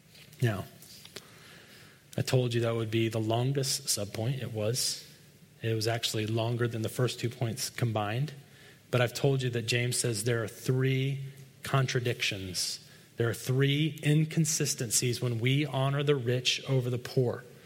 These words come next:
The decision contradicted the values of the kingdom of God, but second,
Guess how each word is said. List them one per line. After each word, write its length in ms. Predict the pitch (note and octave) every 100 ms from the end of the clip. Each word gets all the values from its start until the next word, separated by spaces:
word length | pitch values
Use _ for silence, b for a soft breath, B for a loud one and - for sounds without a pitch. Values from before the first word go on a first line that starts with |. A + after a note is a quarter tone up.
| B B B -
The 80 |
decision 680 | B2 A2+ - D3+ D#3 D#3+ E3 E3 B B
contradicted 680 | D3 C#3 B2+ B2 C3+ C3+ A#2+
the 80 |
values 460 | A2 A#2 A#2+ C#3+ C#3
of 80 | A#2+
the 40 |
kingdom 380 | - - C#3 B2+
of 140 | A2
God, 340 | A2 B2 C#3 C3
but 100 | A#2
second, 460 | - D3+ D3 D3+